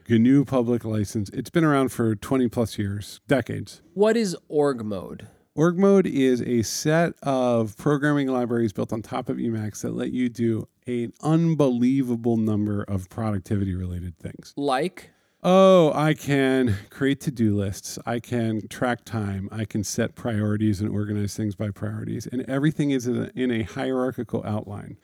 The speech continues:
Speaker 1: So at any point, I can export my to-do list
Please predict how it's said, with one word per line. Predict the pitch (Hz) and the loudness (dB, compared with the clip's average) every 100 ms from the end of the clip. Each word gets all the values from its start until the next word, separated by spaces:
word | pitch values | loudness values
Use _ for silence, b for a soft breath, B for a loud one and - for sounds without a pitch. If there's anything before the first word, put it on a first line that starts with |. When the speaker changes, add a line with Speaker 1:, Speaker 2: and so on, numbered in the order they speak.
| _ _ | _ _
Speaker 1:
So | - | -6
at | 139 | 0
any | 185 202 | 2 0
point, | - 208 175 - | 0 0 2 0
I | 131 | -6
can | - 120 | -4 -6
export | 113 - - 196 190 120 - _ - | -6 -10 -6 -2 0 -2 -8 _ -8
my | 127 127 123 | -6 -4 -4
to-do | - 127 107 196 220 127 | -6 -12 -2 2 4 4
list | 98 101 - _ | 2 -2 -8 _